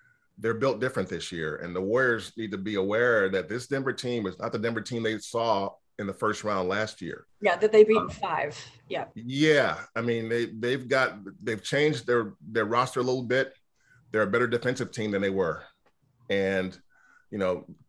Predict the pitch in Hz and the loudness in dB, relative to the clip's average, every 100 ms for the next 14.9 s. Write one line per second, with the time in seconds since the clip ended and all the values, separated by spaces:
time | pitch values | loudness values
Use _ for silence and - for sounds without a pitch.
0 | _ 120 120 127 120 127 123 104 85 87 | _ -2 2 4 4 4 2 0 -4 -2
1 | 110 135 - 98 95 110 117 98 107 101 | 0 -2 -4 -4 -2 -2 0 0 0 0
2 | - 98 117 95 101 123 107 101 113 _ | -2 -2 -2 -4 -4 -2 -2 -2 -4 _
3 | _ _ _ - 98 123 127 113 120 - | _ _ _ -4 -2 -2 -2 0 0 -2
4 | 107 101 98 110 131 101 95 101 110 - | -6 -2 0 0 0 2 2 2 -2 -10
5 | _ _ _ - 95 92 87 82 78 - | _ _ _ -6 -2 -2 -2 -6 -6 -2
6 | 113 98 98 - 127 - - - - - | -2 -2 -6 -2 -2 -2 -10 -20 -12 -12
7 | - _ 127 139 139 127 143 127 110 120 | -14 _ 2 2 4 4 4 2 0 -2
8 | 117 104 - 98 104 98 95 98 113 120 | 0 -2 -4 -4 -2 -2 -2 -2 -2 -6
9 | _ _ _ _ _ _ _ _ _ _ | _ _ _ _ _ _ _ _ _ _
10 | _ 107 120 127 123 - 127 120 117 110 | _ -4 2 2 2 0 2 4 4 2
11 | 127 123 - 104 107 101 113 - 113 104 | 2 0 -2 -8 -8 0 0 0 -4 -4
12 | 120 120 117 117 127 - 113 107 113 117 | -4 0 0 0 -2 -2 -2 -2 -2 -2
13 | 120 127 135 - _ _ - 113 113 117 | 0 0 0 -6 _ _ -8 -6 -4 -2
14 | 101 82 101 92 104 123 127 120 | -2 0 -2 -2 -2 -4 0 0